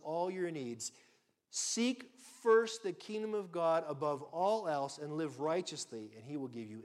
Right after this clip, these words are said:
everything you need." Can you see how this is meant to be? An, an, an encouragement to be a royal priesthood?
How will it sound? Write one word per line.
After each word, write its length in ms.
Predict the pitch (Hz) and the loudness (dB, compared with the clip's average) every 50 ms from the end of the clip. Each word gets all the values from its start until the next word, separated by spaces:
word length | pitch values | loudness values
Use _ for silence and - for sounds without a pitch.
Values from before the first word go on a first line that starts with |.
| 123 | -12
everything 420 | 123 117 123 120 117 - 113 110 107 | -14 -12 -10 -12 -12 -12 -14 -14 -14
you 120 | 104 104 | -14 -14
need." 280 | 104 101 98 98 98 95 _ _ _ _ _ _ _ _ _ _ _ _ _ _ _ _ _ _ _ _ _ _ _ _ _ _ _ _ _ _ _ _ - | -14 -14 -16 -18 -20 -20 _ _ _ _ _ _ _ _ _ _ _ _ _ _ _ _ _ _ _ _ _ _ _ _ _ _ _ _ _ _ _ _ -10
Can 140 | - 180 185 | -6 -4 -4
you 100 | 185 165 | -2 -2
see 160 | - - 233 | -4 -4 -4
how 160 | 233 226 214 | -2 -2 -2
this 260 | 185 175 202 202 - | 0 0 -2 -2 -4
is 120 | 202 175 165 | -6 -8 -6
meant 260 | 175 175 196 196 196 | -6 -6 -6 -8 -10
to 120 | - 180 | -12 -12
be? 440 | 151 143 156 170 185 208 233 240 - _ _ _ _ _ _ _ _ _ _ _ _ _ _ _ _ _ | -6 -4 -4 -4 -4 -6 -8 -12 -16 _ _ _ _ _ _ _ _ _ _ _ _ _ _ _ _ _
An, 120 | 151 156 - - 160 170 - | -10 -10 -8 -8 -8 -6 -4
an, 140 | 165 175 | -4 -4
an 160 | - 160 175 - | -4 -4 -4 -4
encouragement 680 | - 180 180 165 147 - 202 214 208 185 214 208 - - | -4 -4 -4 -6 0 2 2 2 2 0 -2 -4 -4 -4
to 120 | - 175 | -6 -4
be 220 | 147 170 190 208 | -2 0 2 4
a 80 | 190 170 | 4 4
royal 500 | 156 139 139 139 151 156 170 185 190 180 | 4 2 2 2 2 2 2 2 0 -2
priesthood? 580 | 180 - - 175 190 185 - - 208 226 254 | -4 -2 -2 -2 -2 -2 -4 -6 -6 -6 -6